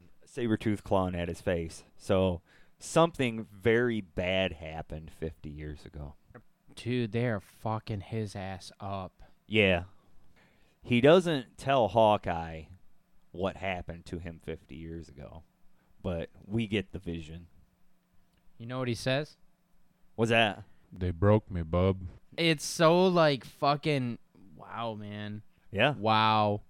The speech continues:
Speaker 2: Wow. Wow.
Speaker 1: Yeah.
Speaker 2: And they did, from that panel, wow. Dude, that's fucking intense, bro. He's
Speaker 1: Right.
Speaker 2: literally being fucking mugged by four extremely powerful people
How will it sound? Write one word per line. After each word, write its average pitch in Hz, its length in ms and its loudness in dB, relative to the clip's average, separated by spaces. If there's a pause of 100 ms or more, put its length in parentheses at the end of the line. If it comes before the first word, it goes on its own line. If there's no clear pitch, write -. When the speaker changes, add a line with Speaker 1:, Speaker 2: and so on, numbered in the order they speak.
(280)
Speaker 2:
Wow. 135 840 6 (400)
Wow. 95 480 0 (600)
Speaker 1:
Yeah. 123 240 2 (1080)
Speaker 2:
And 147 140 -2
they 147 120 2
did, 135 360 0
from 135 180 0
that 143 220 2
panel, 143 480 -2 (420)
wow. 113 360 -2 (320)
Dude, 123 320 -4 (180)
that's 139 260 -6
fucking 117 340 -4
intense, 107 680 -8
bro. 101 400 -6 (120)
He's 165 160 -2
Speaker 1:
Right. 127 340 0
Speaker 2:
literally 156 600 2
being 127 420 -4
fucking 120 380 -6
mugged 117 420 -2
by 110 160 -2
four 123 440 -2
extremely 143 640 -2
powerful 113 720 -2 (840)
people 101 540 -6